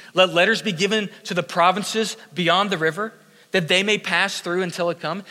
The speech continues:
And let a letter be given to Asaph, to the keeper of the king's forest, to give me timber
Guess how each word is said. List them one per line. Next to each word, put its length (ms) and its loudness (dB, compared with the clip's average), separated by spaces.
And 140 -4
let 100 4
a 60 0
letter 280 4
be 120 -4
given 260 -2
to 200 -4
Asaph, 420 -2
to 80 -10
the 40 -16
keeper 260 -8
of 40 -2
the 40 -4
king's 220 -8
forest, 360 -4
to 80 -8
give 200 -2
me 160 -2
timber 540 -4